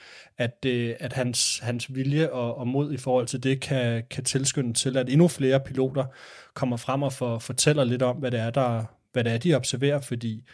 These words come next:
der er et eller andet, som, som jo flyver rundt, som, som man måske i hvert fald bliver nødt til at, at tale lidt om. Og noget af det, som, som han blandt andet også siger, det her med, at vi vil så gerne kunne forklare alt, hvad der, hvad der ligesom rører sig om klimaet og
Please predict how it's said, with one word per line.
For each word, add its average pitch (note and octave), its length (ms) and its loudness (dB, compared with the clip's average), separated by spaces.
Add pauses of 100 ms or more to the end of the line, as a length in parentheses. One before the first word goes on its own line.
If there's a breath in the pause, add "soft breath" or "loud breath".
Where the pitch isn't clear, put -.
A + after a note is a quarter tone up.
(500 loud breath)
der C3 60 4
er F#3 160 8
et D#3 60 8
eller A2+ 180 2
andet, G#2 200 -2
som, A2 380 -2
som A#2 180 -2
jo A2 100 0
flyver A2+ 280 0
rundt, A#2+ 320 -4
som, A2 340 -4
som - 180 -2
man G#2+ 260 -2 (140)
måske B2+ 260 -2
i A#2+ 40 0
hvert A2+ 220 -4
fald B2 160 -4
bliver A#2+ 160 -2
nødt A#2+ 180 -2
til - 140 -2
at, A#2 380 -4
at A2 100 -10
tale B2 200 -2
lidt B2+ 140 0
om. A#2+ 160 -2
Og A#2+ 80 -2
noget C3 140 2
af C#3 60 2
det, D3+ 140 2
som, C3 320 0
som A#2+ 180 -2
han A2+ 200 -4
blandt B2 220 -2
andet C#3 200 4
også C3 180 2
siger, C#3+ 260 2
det C3 120 0
her C3 140 0
med, A#2+ 180 -2
at B2+ 100 0 (1000 soft breath)
vi C#3+ 60 6
vil C3 140 4
så D#3+ 120 4
gerne C#3 260 0
kunne C3+ 200 -2
forklare B2+ 400 -2
alt, C#3 200 -2
hvad C3+ 120 -2
der, A2+ 220 -2 (100)
hvad B2+ 100 -2
der B2 80 -2
ligesom A#2+ 280 -2
rører B2 220 0
sig C3 140 0
om A#2 100 -2
klimaet C3 580 -2
og G#2+ 220 -6